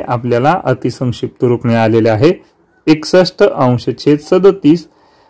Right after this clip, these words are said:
आवश्यक असल्यास दिलेल्या पर्यायानुसार आपल्याला त्याचे संक्षिप्त, सॉरी, पूर्णांकयुक्त अपूर्णांकामध्ये देखील रूपांतर करता आलं पाहिजे.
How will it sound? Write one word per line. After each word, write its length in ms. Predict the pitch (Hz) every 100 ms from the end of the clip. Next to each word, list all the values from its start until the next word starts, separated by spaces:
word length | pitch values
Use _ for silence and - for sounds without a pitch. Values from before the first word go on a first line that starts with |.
| _
आवश्यक 520 | 131 143 156 156 160 156
असल्यास 500 | 151 156 151 170 -
दिलेल्या 420 | 139 143 147 156
पर्यायानुसार 720 | 156 147 143 143 147 147 151 151
आपल्याला 380 | 139 139 135
त्याचे 360 | 139 135 135 165 185 _ _ _ -
संक्षिप्त, 520 | 156 143 - 170 180 156 139 147
सॉरी, 340 | 151 139 113 107 _ _ _ _ _ _ _
पूर्णांकयुक्त 640 | 156 156 170 175 170 -
अपूर्णांकामध्ये 840 | 175 160 156 165 151 160 156 151 151
देखील 360 | 147 151 165
रूपांतर 480 | 151 139 135 131 156
करता 400 | 151 143 127 147
आलं 160 | 127 120
पाहिजे. 420 | 120 113 113